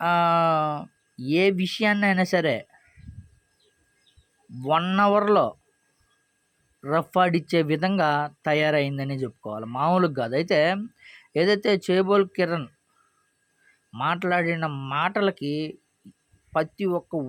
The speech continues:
వైసీపీ కార్యకర్తకి, అభిమానులకి, నాయకులకి మామూలుగా కాదు, విపరీతమైన అంటే విపరీతమైన కోపం వచ్చింది. వాడు దొరికితే నిజంగా జరగకూడనిదే జరిగిపోయే విధంగా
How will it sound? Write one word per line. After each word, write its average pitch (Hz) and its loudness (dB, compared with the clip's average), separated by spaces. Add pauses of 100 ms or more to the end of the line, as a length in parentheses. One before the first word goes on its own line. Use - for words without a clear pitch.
(100)
వైసీపీ 175 -4 (880)
కార్యకర్తకి, 156 -2
అభిమానులకి, 151 -2
నాయకులకి 147 -2 (1120)
మామూలుగా 214 0
కాదు, 151 2
విపరీతమైన 196 -2
అంటే 175 -4
విపరీతమైన 165 -2 (200)
కోపం 165 0
వచ్చింది. 160 -4
వాడు 139 -2
దొరికితే 175 -2 (1120)
నిజంగా 170 0 (180)
జరగకూడనిదే 180 0
జరిగిపోయే 160 0
విధంగా 151 -2